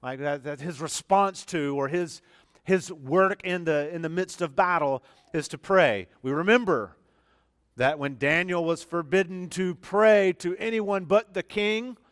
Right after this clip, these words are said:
what did he do? He goes and prays. He prays knowing that he stands in the face of persecution. Again, we would call that a striving. We think of David.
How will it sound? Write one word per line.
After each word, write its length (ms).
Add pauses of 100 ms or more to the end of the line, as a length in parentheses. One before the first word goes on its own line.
(280)
what 140
did 100
he 120
do? 420 (380)
He 140
goes 360
and 120
prays. 580
He 80
prays 540
knowing 680 (580)
that 140
he 100
stands 580
in 80
the 80
face 320
of 100
persecution. 840 (360)
Again, 500 (280)
we 100
would 180
call 320
that 180
a 40
striving. 920 (1080)
We 120
think 200
of 220 (380)
David. 600